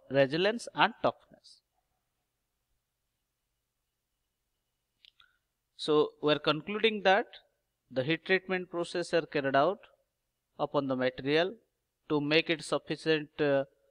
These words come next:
to increase its mechanical property by quenching it by oil,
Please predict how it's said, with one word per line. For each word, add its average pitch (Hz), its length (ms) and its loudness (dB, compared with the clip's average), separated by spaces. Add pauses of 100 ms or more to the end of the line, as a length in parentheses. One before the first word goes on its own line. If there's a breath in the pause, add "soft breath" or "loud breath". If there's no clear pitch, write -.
(720)
to 147 100 -2
increase 151 480 -2
its 160 380 -4 (1300)
mechanical 147 540 -2
property 127 540 -4
by 143 220 2
quenching 143 520 -6
it 180 240 -4 (340)
by 131 280 -2
oil, 156 320 4